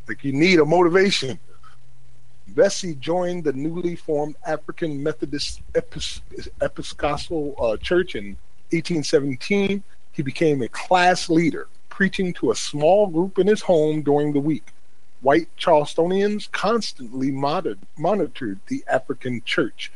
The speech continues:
disrupting services and arresting members. An angry Vesey began preaching from the Old Testament, particularly Exodus,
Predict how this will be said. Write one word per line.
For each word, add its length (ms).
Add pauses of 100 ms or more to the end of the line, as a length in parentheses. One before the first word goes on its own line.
(260)
disrupting 680
services 640 (280)
and 80
arresting 600
members. 440 (300)
An 140
angry 440
Vesey 440
began 420
preaching 580
from 240
the 140
Old 380
Testament, 500 (180)
particularly 880 (120)
Exodus, 640